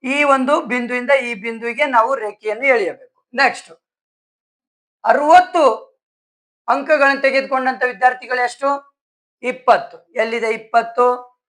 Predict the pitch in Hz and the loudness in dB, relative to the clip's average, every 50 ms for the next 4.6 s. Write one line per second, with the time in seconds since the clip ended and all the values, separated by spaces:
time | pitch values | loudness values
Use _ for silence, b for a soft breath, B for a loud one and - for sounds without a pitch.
0 | _ _ _ - 202 190 170 139 123 110 110 - _ _ _ _ _ _ 147 147 | _ _ _ -6 -4 -4 -4 -8 -12 -16 -18 -20 _ _ _ _ _ _ -12 -10
1 | 156 147 156 156 180 196 214 220 - - _ _ _ _ _ _ _ _ _ - | -6 -4 -6 -2 0 0 -2 -2 -6 -12 _ _ _ _ _ _ _ _ _ -4
2 | 170 175 175 170 170 165 165 160 160 160 170 208 220 - - _ _ _ _ - | 0 2 2 2 2 0 0 0 -2 -2 -4 -6 -8 -8 -14 _ _ _ _ -20
3 | 165 - _ _ 156 151 - - 151 156 175 180 - - - 185 208 190 - - | -20 -20 _ _ -8 -8 -8 -10 -10 -10 -10 -12 -14 -10 -4 -4 -4 -4 -4 -8
4 | - _ - 123 113 107 98 104 101 _ _ | -18 _ -16 -16 -16 -16 -16 -20 -20 _ _